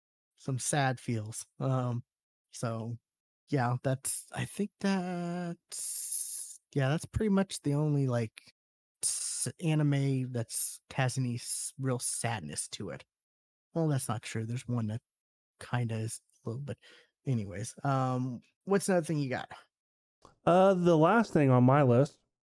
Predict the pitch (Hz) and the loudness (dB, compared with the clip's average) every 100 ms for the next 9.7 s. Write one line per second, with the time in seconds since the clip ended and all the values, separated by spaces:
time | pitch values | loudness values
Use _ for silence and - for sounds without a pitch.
0 | _ _ - 143 143 147 147 147 - 139 | _ _ 4 6 8 8 6 4 4 6
1 | 147 139 151 135 143 143 131 131 139 131 | 6 6 2 4 6 6 6 4 6 6
2 | 131 127 135 - 131 131 - _ _ _ | 6 4 2 0 -4 -4 -8 _ _ _
3 | _ _ - 208 - 156 139 135 135 135 | _ _ -2 0 0 -2 0 2 2 0
4 | - - _ _ _ _ - 180 180 165 | -4 -18 _ _ _ _ -2 4 6 8
5 | 170 - _ - 185 175 180 156 123 123 | 6 2 _ 0 2 4 4 6 4 2
6 | 175 170 190 - _ _ _ _ _ _ | 4 4 4 -4 _ _ _ _ _ _
7 | _ 160 190 - 220 233 160 - _ - | _ 0 0 4 4 4 0 -4 _ 2
8 | 156 185 185 - - 160 135 107 165 160 | 4 6 4 2 -2 -2 -2 2 4 6
9 | 135 143 170 - - 160 151 | 4 4 0 -2 0 0 0